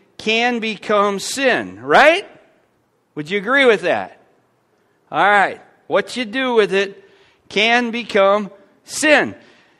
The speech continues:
Does everybody here know who Willie Nelson is? Okay, Willie Nelson, country singer. He used to drink a lot. So I heard him tell this story.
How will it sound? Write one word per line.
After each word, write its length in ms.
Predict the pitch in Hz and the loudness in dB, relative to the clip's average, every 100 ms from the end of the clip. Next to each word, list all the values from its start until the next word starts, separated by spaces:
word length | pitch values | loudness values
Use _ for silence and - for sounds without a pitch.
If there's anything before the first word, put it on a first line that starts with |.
| _ | _
Does 180 | 180 233 | 2 4
everybody 360 | 277 262 262 | 6 6 4
here 200 | 240 254 | 4 4
know 160 | 247 247 | 4 2
who 180 | 254 247 | 2 4
Willie 240 | 262 262 | 4 6
Nelson 380 | 262 262 - 202 | 4 2 0 -2
is? 280 | 135 - - - _ _ _ _ _ _ _ _ _ _ _ _ _ _ | -4 -6 -18 -20 _ _ _ _ _ _ _ _ _ _ _ _ _ _
Okay, 280 | 202 214 170 | 0 0 2
Willie 240 | 226 262 | 4 4
Nelson, 520 | 254 247 - 185 113 | 4 4 2 -4 -6
country 440 | - 240 262 220 208 | -2 2 2 -2 -4
singer. 480 | 226 220 208 185 - _ _ _ _ _ _ | 0 0 0 -4 -8 _ _ _ _ _ _
He 140 | - 254 | -4 0
used 220 | 285 - | 0 -2
to 80 | 254 | -6
drink 300 | 185 269 247 | -2 -2 0
a 60 | |
lot. 440 | 220 180 131 - - _ | 2 2 0 -4 -20 _
So 140 | - 233 | -2 4
I 100 | 226 | 6
heard 200 | 254 285 | 6 6
him 120 | 254 | 2
tell 240 | - 254 | 2 2
this 240 | 226 233 - | 2 -2 -4
story. 420 | - 196 160 107 | -6 -6 -6 -8